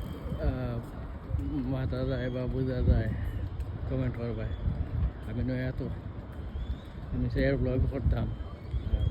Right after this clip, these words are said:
ব্লগ করতে হইলে তো মাথা লাগে,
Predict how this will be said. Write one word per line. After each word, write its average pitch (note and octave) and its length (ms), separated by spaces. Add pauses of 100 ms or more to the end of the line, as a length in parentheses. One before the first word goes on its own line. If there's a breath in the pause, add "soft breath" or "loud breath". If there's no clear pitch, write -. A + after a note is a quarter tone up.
ব্লগ B2 320 (1120)
করতে C#3 260
হইলে C3+ 260
তো D#3+ 180 (760)
মাথা B2+ 340
লাগে, B2 280